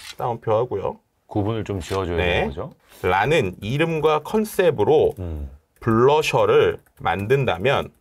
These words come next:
Speaker 1: 자, 어느 정도의 용량과
Speaker 2: 네.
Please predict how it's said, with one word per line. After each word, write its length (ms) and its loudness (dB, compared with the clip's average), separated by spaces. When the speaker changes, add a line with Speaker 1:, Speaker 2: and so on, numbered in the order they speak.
Speaker 1:
자, 420 -6
어느 360 2
정도의 640 2
용량과 880 0
Speaker 2:
네. 300 -8